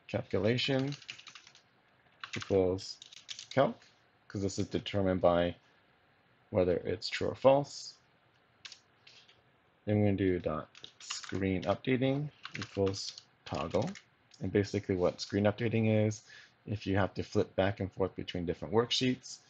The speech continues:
your workbook's gonna start to flicker, and we don't want that. Next, we're gonna do display alerts equals toggle. Again, display alerts, your code stops if there's any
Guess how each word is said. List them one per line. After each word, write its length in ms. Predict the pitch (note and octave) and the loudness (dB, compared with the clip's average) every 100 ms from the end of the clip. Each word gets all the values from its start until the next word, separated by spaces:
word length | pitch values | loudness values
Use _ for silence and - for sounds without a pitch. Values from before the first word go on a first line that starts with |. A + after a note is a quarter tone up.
| _ _ _ _ _ - - | _ _ _ _ _ -14 0
your 160 | G2+ | 2
workbook's 440 | F#2 G2+ - F#2+ - | 6 4 4 0 0
gonna 240 | F#2 E2 | -4 -2
start 220 | - E2+ | -2 -4
to 80 | - | -4
flicker, 460 | - F2+ - D2 - _ _ | -6 -6 -6 -8 -10 _ _
and 160 | G2 G#2 | 0 4
we 80 | |
don't 140 | G2+ F2 | 4 2
want 180 | D2+ - | 0 -6
that. 180 | G#2+ - _ _ _ - - - _ _ - - - - - - - _ _ _ _ - | -12 -14 _ _ _ -16 -14 -16 _ _ -20 -20 -20 -20 -20 -20 -20 _ _ _ _ 2
Next, 240 | C#3+ D#3 | 2 4
we're 60 | A#2+ | 2
gonna 140 | A#2+ | 2
do 160 | G#2 G2 | 2 0
display 460 | G2 F#2+ - F#2+ D#2+ | -2 -6 -2 0 0
alerts 720 | E2+ A#2+ D3+ - - - - _ _ - _ - - | 4 4 2 -6 -12 -12 -18 _ _ -20 _ -12 -8
equals 600 | F#2+ F#2 F2 F2+ - - - - | -4 -2 -2 -4 -10 -16 -20 -8
toggle. 460 | - A#2+ B2 C#3+ E3 _ _ _ _ _ | -4 -2 -2 -4 -8 _ _ _ _ _
Again, 260 | G#2 A2 G#2+ | 2 4 4
display 280 | G#2+ - F#2+ | 2 4 6
alerts, 580 | F#2+ G2 - - - - _ _ _ _ _ - | 8 6 4 -12 -14 -18 _ _ _ _ _ -6
your 100 | G#2 | 0
code 240 | - A2+ | 6 6
stops 400 | A2 - G2 G2+ | 6 4 4 2
if 140 | F#2+ - | -2 0
there's 180 | F#2 F#2+ | 0 2
any 400 | F#2 F#2 F2+ | 2 0 -2